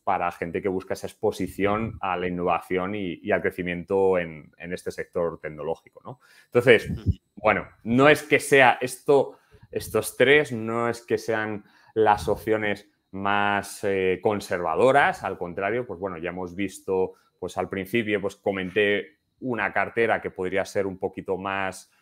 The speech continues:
Speaker 1: eh, más conservadora, ¿no? Más, eh, enfocándola al, a la parte de,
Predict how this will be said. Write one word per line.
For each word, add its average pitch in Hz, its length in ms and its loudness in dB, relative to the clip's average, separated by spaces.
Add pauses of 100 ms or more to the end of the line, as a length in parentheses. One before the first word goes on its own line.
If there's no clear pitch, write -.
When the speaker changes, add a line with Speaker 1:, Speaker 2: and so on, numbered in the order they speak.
(220)
Speaker 1:
eh, 92 260 -4
más 87 180 -6
conservadora, 92 640 0
¿no? 110 200 -4
Más, 98 320 -6 (340)
eh, 98 280 0
enfocándola 101 840 4
al, 90 960 -2
a 90 180 -6
la 87 360 -4
parte 92 460 -2
de, 85 680 -6